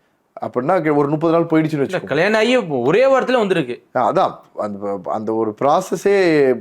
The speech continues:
Speaker 1: வந்து நார்மலா போயிடும். ஃபர்ஸ்ட் ஒரு முப்பது நாளைக்கு நீங்க வந்தா கூட அது ஒரு சாதாரணமான இதுவா தெரியும். அது அந்த அளவுக்கு ஒரு பெரிய காம்ப்ளெக்ஸை கிரியேட் பண்ணாது.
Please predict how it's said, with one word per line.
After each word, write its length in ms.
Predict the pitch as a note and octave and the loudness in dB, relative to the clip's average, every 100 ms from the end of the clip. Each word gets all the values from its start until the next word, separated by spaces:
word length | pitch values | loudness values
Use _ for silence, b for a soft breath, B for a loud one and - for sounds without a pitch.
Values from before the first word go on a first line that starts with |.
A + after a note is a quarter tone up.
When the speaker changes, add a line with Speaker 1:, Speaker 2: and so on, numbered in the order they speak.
| A2+ | -2
Speaker 1:
வந்து 260 | B2 C3 F3+ E3+ C#3+ B2 A2+ G#2+ - - | -4 0 2 4 4 2 0 -4 -16 -4
நார்மலா 440 | C3+ D#3+ E3+ E3+ E3 | 0 0 2 2 2
போயிடும். 280 | D3+ A#2+ - | 2 0 -2
ஃபர்ஸ்ட் 220 | - C3+ - | -6 -4 0
ஒரு 180 | F#3 | 0
முப்பது 320 | D#3 D3+ F3 D#3+ | 0 -2 0 2
நாளைக்கு 300 | D#3 F3+ E3 | 2 0 -2
நீங்க 180 | D#3 | 0
வந்தா 340 | C#3 C3 D#3 D#3+ | 0 0 0 0
கூட 600 | C#3 A#2 F#2 A#2 F3 G#3+ B B | 0 -2 0 0 0 -2 B B
அது 160 | - D3 | -2 2
ஒரு 120 | E3 | 2
சாதாரணமான 760 | D3+ D#3+ F3+ F#3+ G3 G3 F#3 F3+ | 2 0 2 2 2 0 2 2
இதுவா 240 | D3+ D3+ | 2 2
தெரியும். 280 | C#3+ C#3 A#2 | 2 0 2
அது 120 | A#2+ | 2
அந்த 200 | C3 C#3+ | 2 0
அளவுக்கு 260 | E3 F3+ F3 | 2 2 2
ஒரு 120 | D#3+ | 0
பெரிய 260 | C#3+ D3+ D#3+ | 2 0 2
காம்ப்ளெக்ஸை 440 | D3 D3+ D#3+ C#3+ A#2+ | 0 -2 -2 -4 -6
கிரியேட் 260 | C3 C#3+ C#3+ | -2 -2 -2
பண்ணாது. 280 | - G2+ F#2 | -6 -8 -12